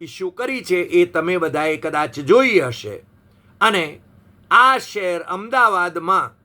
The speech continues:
બહુમંજિલા મોલ એ તમને ખ્યાલ છે કે બહુ જ પ્રભાવી વ્યક્તિઓ એ બાંધી દીધા ગેરકાયદેસર રીતે અને એને, એમણે ઇમ્પેક્ટ ફી ભરીને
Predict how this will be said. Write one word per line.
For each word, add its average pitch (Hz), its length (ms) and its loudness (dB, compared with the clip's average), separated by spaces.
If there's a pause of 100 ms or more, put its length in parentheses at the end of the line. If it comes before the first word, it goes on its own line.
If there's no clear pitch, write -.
(960)
બહુમંજિલા 220 1080 2 (440)
મોલ 220 520 4 (880)
એ 202 340 2 (1000)
તમને 208 280 -2
ખ્યાલ 220 320 4
છે 202 280 -2
કે 170 340 -4
બહુ 208 280 4
જ 220 80 -8
પ્રભાવી 254 520 2
વ્યક્તિઓ 185 680 -8 (760)
એ 175 100 4
બાંધી 208 360 4
દીધા 208 360 0
ગેરકાયદેસર 190 840 0
રીતે 180 500 -6 (200)
અને 180 240 -2
એને, 175 440 -2
એમણે 175 380 0
ઇમ્પેક્ટ 180 640 0
ફી 202 120 0
ભરીને 156 580 -2